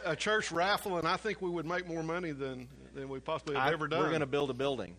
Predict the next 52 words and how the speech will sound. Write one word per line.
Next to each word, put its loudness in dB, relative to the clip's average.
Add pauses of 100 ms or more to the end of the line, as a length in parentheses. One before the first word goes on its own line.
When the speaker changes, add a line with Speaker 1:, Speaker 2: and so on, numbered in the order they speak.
Speaker 2:
after 0
we -2
sell 0
some -6
toilet 0
paper. -2
Speaker 1:
Yeah. 0
Speaker 2:
All 6
right. 6 (140)
Speaker 1:
Uh, 2 (220)
actually, 8
Speaker 2:
So -6
Speaker 1:
actually, 2
we 2
have 0
learned 0
our 2
lesson 0
about 0
that 0
in -2
the -4
news -2
here -2
locally. -2
What 0
happens 0
when -4
you -4
hoard -4
those 0
items? 0
The -6
state -4
government -4
accuses -10
you -6
of -8
price 0
gouging, -2
and -6 (240)
I'm -4
surprised -2
there's -6
not -2
people, -6
uh, -2
at -8
this -10
guy's -2
house -4
with -12